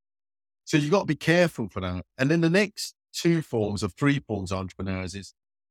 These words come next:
I think, the purest forms. You set up a business to sell a business. But actually what's really interesting in that,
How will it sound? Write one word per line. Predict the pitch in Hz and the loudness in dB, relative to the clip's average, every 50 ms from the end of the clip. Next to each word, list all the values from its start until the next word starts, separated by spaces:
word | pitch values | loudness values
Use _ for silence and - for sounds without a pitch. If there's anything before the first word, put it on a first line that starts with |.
| _ _ _ _ _ _ - | _ _ _ _ _ _ -2
I | 123 | -2
think, | 117 - 135 131 - | 0 0 -2 -4 -6
the | - | -8
purest | - - - 160 165 170 160 123 101 - - - | -8 0 2 4 6 6 4 4 2 -2 -4 -8
forms. | 98 92 90 90 - | -8 -6 -6 -6 -4
You | 113 117 | -4 -4
set | - 143 135 | -2 -2 -2
up | 123 113 | -2 -4
a | 98 | -2
business | - 123 117 110 - - - 160 185 180 - - - _ _ _ _ _ - | 0 0 0 0 0 -4 -4 -2 -2 -2 -4 -8 -12 _ _ _ _ _ -14
to | - 113 | -10 -8
sell | - - - 123 117 | -4 0 2 2 2
a | 107 | 2
business. | 95 110 104 98 - 101 113 131 165 170 - - _ _ _ _ _ _ _ _ _ _ _ - | 0 -2 -2 -4 -4 -4 -4 -4 -4 -6 -8 -12 _ _ _ _ _ _ _ _ _ _ _ 0
But | 175 208 | 2 4
actually | 247 262 - - 208 196 | 4 2 2 0 0 0
what's | 165 175 165 - - - | 2 0 0 -2 -2 0
really | 170 175 170 165 165 | 2 4 4 4 4
interesting | 165 151 - - 156 - - 156 151 139 | 2 0 -2 -6 -8 -4 -2 0 0 0
in | 131 127 127 | 0 0 2
that, | 143 156 160 143 110 95 92 - | 4 4 6 6 4 2 -2 -6